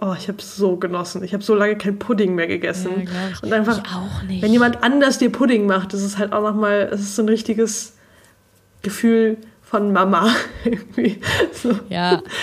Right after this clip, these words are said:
Speaker 1: Weißt
Speaker 2: Ja,
Speaker 1: du,
Speaker 2: das
Speaker 1: was ich
Speaker 2: machen
Speaker 1: meine?
Speaker 2: irgendwie Mamas machen Pudding, ne?
Speaker 1: Genau, Mamas
Speaker 2: So.
Speaker 1: machen halt Pudding. Und das war, oh, es war so schön, nochmal warmen Pudding zu essen und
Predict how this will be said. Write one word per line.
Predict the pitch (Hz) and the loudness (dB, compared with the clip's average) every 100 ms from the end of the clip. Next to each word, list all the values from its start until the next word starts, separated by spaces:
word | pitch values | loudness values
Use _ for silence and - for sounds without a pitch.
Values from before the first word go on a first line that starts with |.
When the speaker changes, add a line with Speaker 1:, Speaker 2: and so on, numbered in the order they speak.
| - | -4
Speaker 1:
Weißt | 233 277 | -2 2
Speaker 2:
Ja, | 226 | 4
Speaker 1:
du, | 339 | 4
Speaker 2:
das | |
Speaker 1:
was | 339 | 4
ich | |
Speaker 2:
machen | 320 330 | 2 2
Speaker 1:
meine? | 339 | 0
Speaker 2:
irgendwie | 214 240 | -2 -2
Mamas | 233 285 226 190 | -2 0 0 0
machen | 185 170 175 | -2 -4 -4
Pudding, | - 170 165 165 | -4 -4 -4 -6
ne? | 156 | 2
Speaker 1:
Genau, | 311 349 233 190 | 6 8 8 4
Mamas | 190 277 262 196 | 4 4 4 4
Speaker 2:
So. | 180 | 2
Speaker 1:
machen | 196 185 | 2 2
halt | 185 - | 0 0
Pudding. | 185 190 190 | 2 2 0
Und | - 214 | -4 -6
das | 214 | -2
war, | 220 202 | -2 0
oh, | 214 180 | -2 -4
es | - | -4
war | 202 | -2
so | 196 | 0
schön, | 214 240 214 | 0 0 0
nochmal | 208 208 196 | 2 0 0
warmen | 202 208 | 0 0
Pudding | 214 233 214 202 | 0 0 0 -2
zu | 226 | -2
essen | 220 226 220 - _ | -2 -2 -6 -8 _
und | 226 202 | -6 -6